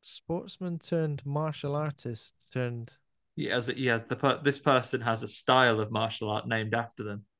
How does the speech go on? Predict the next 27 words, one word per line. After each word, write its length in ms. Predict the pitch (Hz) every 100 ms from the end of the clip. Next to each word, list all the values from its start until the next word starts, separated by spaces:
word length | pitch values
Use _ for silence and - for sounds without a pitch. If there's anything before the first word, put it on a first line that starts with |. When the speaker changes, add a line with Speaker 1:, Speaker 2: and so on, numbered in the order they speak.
| _ _ -
Speaker 2:
in 100 | 120
a 40 |
<laughs> 20 |
video 380 | 110 120 120 117
game, 360 | 113 - 120 131 - _ _ _ _ _ _ _ 156
and 160 | 151
he's 100 | 127
after 420 | 151 160 - 151
him. 220 | 110 101 - _ _ _ _ _ _ _ _ _ _ _ _ _ _ _ _ _ _ _ _ _ _ _ _ _ _ - _ _ _ - 285 277 247 311
Speaker 1:
A 100 | 277
style 440 | - 311 262 277
of 80 | 294
martial 420 | 269 254 - 330
art. 260 | 294 262 - _ _ _ _ _ _ _ _
Jackie 800 | - 180 175 - _ - 170 170 _
Chan 360 | - 175 160 160
Christmas. 680 | - 175 - 120 101 - - _ _
Speaker 2:
It's 140 | -
not 180 | 135 147
Jackie 300 | 143 143 143
Chan 320 | - 143 131
Christmas, 580 | - 110 - 113 110 - 113 110 110 -
Speaker 1:
Chuck 320 | - 226 -
Speaker 2:
unfortunately. 60 | 113
Speaker 1:
Norris 460 | 190 202 175 -
Christmas. 640 | - 135 - 131 110 - -
Speaker 2:
No. 260 | 156 120